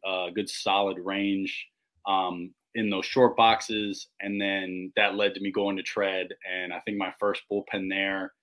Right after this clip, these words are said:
uh, was just sort of a one mile an hour pen build up, and I ended up being ninety-two, ninety-three, which was probably the best I've been in a pen setting. So,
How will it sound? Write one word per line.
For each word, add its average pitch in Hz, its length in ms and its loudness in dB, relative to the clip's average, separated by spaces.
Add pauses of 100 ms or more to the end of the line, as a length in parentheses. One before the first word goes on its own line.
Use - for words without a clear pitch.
(420)
uh, 92 300 2
was 92 160 -2
just - 220 -4
sort 95 160 0
of 92 80 -2
a - 20 -2
one 117 220 8
mile 113 180 10
an 110 60 8
hour 107 180 8
pen 110 340 2
build 107 240 4
up, 104 260 2
and 98 80 -6
I 95 100 0
ended 98 160 -2
up - 40 -20
being 101 200 -2
ninety-two, 98 480 0
ninety-three, 95 760 -2 (520)
which 101 260 0
was 92 560 -2 (320)
probably 110 220 8
the 95 200 -4
best 98 300 2
I've 92 180 -2 (200)
been 101 280 2
in 107 160 2
a 90 140 -4
pen 110 480 0 (380)
setting. 123 500 2
So, 101 480 0